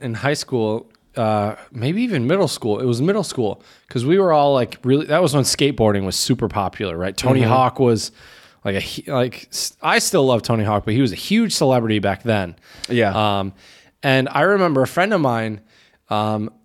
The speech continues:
Speaker 1: had rounded up enough cans. He got himself a really nice new skateboard. And when I say a nice new skateboard, I mean a fifty dollar deck, which is the wooden part of the skateboard, new trucks, new whe-,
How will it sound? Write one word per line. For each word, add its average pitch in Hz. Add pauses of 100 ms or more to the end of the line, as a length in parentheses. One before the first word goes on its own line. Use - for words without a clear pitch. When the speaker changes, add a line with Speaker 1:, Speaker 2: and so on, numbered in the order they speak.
Speaker 1:
had 120
rounded 143
up 151
enough 135
cans. 123
He 135
got 131
himself 131
a 113
really 135
nice 120
new 113
skateboard. 104
And 117
when 151
I 180
say 208
a 175
nice 151
new 139
skateboard, 120
I 139
mean 147 (400)
a 104
fifty 247
dollar 147 (380)
deck, 135
which 135
is 110
the 113
wooden 180
part 175
of 160
the 147
skateboard, 143 (260)
new 131
trucks, 180
new 135
whe-, 135